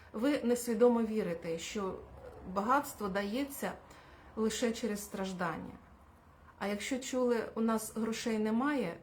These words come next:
ми цього не заслужили", ви можете навіть відчувати провину, якщо заробляєте більше. Але правда в тому, що гроші не мають емоцій. Це просто інструмент. Це ми наділяємо їх почуттями,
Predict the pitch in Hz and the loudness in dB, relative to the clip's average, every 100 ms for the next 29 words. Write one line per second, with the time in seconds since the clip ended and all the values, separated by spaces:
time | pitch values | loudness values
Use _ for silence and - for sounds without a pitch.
0 | - 214 214 220 208 208 208 202 - 208 | -8 -6 -4 -4 -2 0 -2 -4 -8 -4
1 | 208 240 277 190 - - - - - - | -2 0 0 -2 -4 -12 -20 -20 -20 -20
2 | _ 226 240 262 233 240 240 226 220 214 | _ 0 4 6 6 6 4 0 0 -2
3 | - 214 220 214 214 208 - 208 202 202 | -2 -2 0 0 -2 -6 -4 -4 -2 -4
4 | 202 202 190 208 247 226 190 - - 190 | -6 -4 -2 0 0 0 -2 -8 -8 -8
5 | 185 - 214 214 190 180 175 180 180 180 | -6 -4 -2 0 -2 -4 -4 -4 -4 -6
6 | 170 165 165 - - - - - - - | -8 -8 -8 -10 -16 -16 -20 -20 -20 -20
7 | - - - - - 202 202 240 247 226 | -20 -20 -20 -20 -4 -2 2 2 2 0
8 | 226 247 226 220 - 208 - 196 226 247 | 2 2 2 0 -4 -4 -4 0 2 2
9 | - 214 214 208 220 240 190 190 233 202 | 0 -2 -2 0 2 2 2 0 -2 -4
10 | 185 - - 190 180 175 175 - - - | -8 -14 -10 -6 -4 -4 -6 -10 -12 -16
11 | - - - - - 185 208 233 247 240 | -20 -20 -20 -4 -2 0 0 0 0 -4
12 | - 202 190 - 196 185 170 - - - | -4 -4 -6 -6 -4 -4 -4 -8 -14 -6
13 | - 233 254 220 180 180 185 214 202 185 | 0 2 4 2 0 0 0 0 -2 -4
14 | 185 - 185 190 - 180 165 | -6 -8 -10 -12 -8 -6 -6